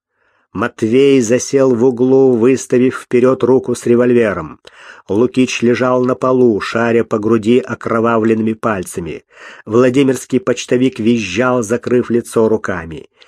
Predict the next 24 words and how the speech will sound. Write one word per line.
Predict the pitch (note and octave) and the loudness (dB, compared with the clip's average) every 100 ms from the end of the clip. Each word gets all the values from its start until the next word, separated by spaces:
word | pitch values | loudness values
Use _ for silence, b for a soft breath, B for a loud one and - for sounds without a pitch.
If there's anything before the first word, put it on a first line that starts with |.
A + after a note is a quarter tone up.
| b b b - | b b b -14
В | G#2+ | -6
мертвенном | G#2 C#3 C3+ - - B2+ C3 C3 | -2 0 -2 -6 -4 -2 0 -2
свете | - - C3+ C3 C3 | -2 2 2 2 -2
электрической | C3 B2 B2+ C3+ C3+ - C3 | 0 0 0 -2 -4 -4 0
лампы | B2 B2+ B2+ A#2 | 0 0 -2 -4
покачивался | B2+ A#2+ - A#2+ A#2+ - B2+ B2+ - C3 B B | -4 -4 -4 -4 -4 -2 -2 -2 -4 -4 B B
сизоватый | - - B2+ G#2+ A#2+ G#2+ C3+ - C#3 | -18 -2 0 0 -2 -2 -2 0 -2
пороховой | C#3 - A#2 A2 A#2 A#2+ B2 | 0 -4 -4 -2 2 2 2
дым. | G#2 G2+ F#2+ F2+ F2 _ _ _ _ _ _ _ _ _ - | 0 -2 -2 -6 -12 _ _ _ _ _ _ _ _ _ -2
Из | D3 - | -2 -2
позиции, | - C#3 B2+ D3+ E3+ - - C#3+ | -4 -2 -2 -2 -4 -6 -2 0
которую | C#3 - B2 D3 C#3+ C#3 | 0 -2 0 2 4 2
занимал | A#2+ C3 C3 C#3 | 2 0 0 -2
Фандорин, | B2+ - C3 B2+ D#3 D#3 D3+ D3+ b b b _ | -2 -4 -2 2 4 4 0 -4 b b b _
подстрелить | - B2+ - B2+ D3+ D#3+ | -6 -6 -4 2 2 2
мерзавцам | C#3+ D3 B2+ D3+ D3+ - C3 | 0 -2 0 -4 -4 -4 0
было | D3 C#3 | 0 0
проще | - C#3 D#3 - - | 0 0 0 -2 -4
простого, | C3 B2+ - - D#3 C3+ | -4 -4 -6 -2 2 2
но | G#2 G2+ - | 0 -4 -4
он | A#2+ D3 C#3 A#2 | -2 0 0 0
нужен | B2+ D#3 G#2+ A#2 | 0 0 -2 -4
был | F#2 C#3+ C3 | 0 2 2
живой | F2 F2+ A2 A#2+ F3+ F3+ E3 | -2 -4 0 2 4 2 0